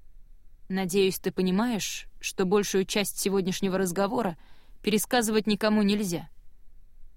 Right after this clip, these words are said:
сообщил он. «Само собой, разумеется», — чуть не закатила глаза Кива. Некоторое время Джарен молчал,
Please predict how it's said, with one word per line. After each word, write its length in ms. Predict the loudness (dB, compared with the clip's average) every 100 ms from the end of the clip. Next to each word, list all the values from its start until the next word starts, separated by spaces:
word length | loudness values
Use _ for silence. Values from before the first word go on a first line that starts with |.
| -8
сообщил 580 | 0 0 0 -4 -4 -6
он. 240 | -8 -8 -10 -16 -20 -18 -18 -18 -20 -18 -20 -18 -18 -16
«Само 380 | -6 2 4 4
собой, 340 | 4 4 4 4
разумеется», — 800 | 4 4 4 2 0 -2 -6 -10 -18 -18 -10
чуть 220 | -4 0
не 80 | 0
закатила 480 | 0 0 -2 0 -2
глаза 340 | 0 -2 -2
Кива. 380 | -6 -6 -8 -8 -16 -20 -20 -20 -20 -20 -18 -18 -18 -20 -20 -20 -20 -10 0
Некоторое 580 | 2 2 0 2 2
время 320 | 4 4 4 2
Джарен 400 | 2 2 4 2
молчал, 500 | 0 -2 0 -2